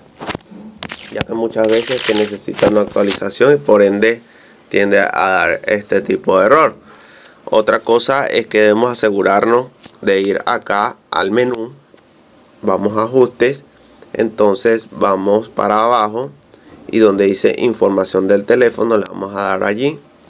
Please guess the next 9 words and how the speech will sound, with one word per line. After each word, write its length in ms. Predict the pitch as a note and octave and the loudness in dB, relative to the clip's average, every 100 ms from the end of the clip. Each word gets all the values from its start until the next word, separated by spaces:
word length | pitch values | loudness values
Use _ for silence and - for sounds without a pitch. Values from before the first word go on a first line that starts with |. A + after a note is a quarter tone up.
| - - - - | -20 -20 -20 -10
Entonces 320 | - G#2 G2 | -4 0 2
le 100 | F#2+ | 2
vamos 280 | G2 G2 G#2+ | 2 0 -2
a 160 | G2+ | -2
dar 160 | F#2+ F#2+ | -2 -2
en 140 | G2+ | 0
actualizaciones 800 | G#2 - G#2 G2+ F#2+ F#2 G2 F#2+ | 0 0 0 0 -4 -4 -2 -2
del 100 | F#2+ | -4
sistema. 600 | - C#3+ C#3+ C3 A#2+ C#3 | -6 -14 -2 0 0 -4